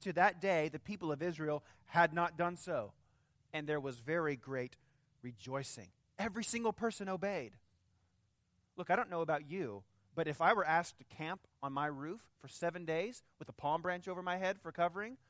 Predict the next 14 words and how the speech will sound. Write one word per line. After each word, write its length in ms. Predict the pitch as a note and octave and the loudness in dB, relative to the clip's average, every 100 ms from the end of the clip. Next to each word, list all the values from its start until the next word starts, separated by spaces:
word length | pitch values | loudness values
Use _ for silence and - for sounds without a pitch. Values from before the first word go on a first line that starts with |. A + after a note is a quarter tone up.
| _ _ | _ _
I'd, 160 | E3 A#3 - | 4 4 4
I'd 200 | E3+ C4+ | 4 4
be 100 | C#4 | 4
a 80 | A#3 | 0
little 140 | G#3 | 0
bit 180 | G3+ - | -4 -8
crabby, 480 | - B3 B3 F3+ G2+ | -4 -2 0 -2 -6
wouldn't 260 | B2 E3 D#3+ | -10 -12 -8
you? 240 | F#3 D#4+ _ _ _ _ _ _ _ _ _ _ _ _ _ _ - | -8 -8 _ _ _ _ _ _ _ _ _ _ _ _ _ _ -18
But 100 | G3+ | -12
the 80 | - | -10
people 380 | - A#3 G3+ E3+ | -6 -4 0 -2
of 120 | D3 | 0
Israel 540 | A3 G3 C#3+ C#3+ G3+ | -4 -4 -4 -4 -4